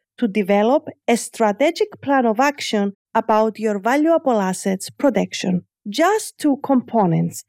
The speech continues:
strategy and hard work, can outsmart the smartest, greatest perpetrators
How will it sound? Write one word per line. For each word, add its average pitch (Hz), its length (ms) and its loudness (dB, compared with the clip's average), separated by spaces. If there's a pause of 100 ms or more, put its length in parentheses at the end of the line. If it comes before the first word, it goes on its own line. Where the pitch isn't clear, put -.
(120)
strategy 233 800 0 (320)
and 208 200 2
hard 330 400 -2
work, 233 420 2 (360)
can 208 220 -2 (240)
outsmart 220 800 0 (240)
the 202 100 2
smartest, 196 800 0 (260)
greatest 339 720 0 (100)
perpetrators 196 1040 0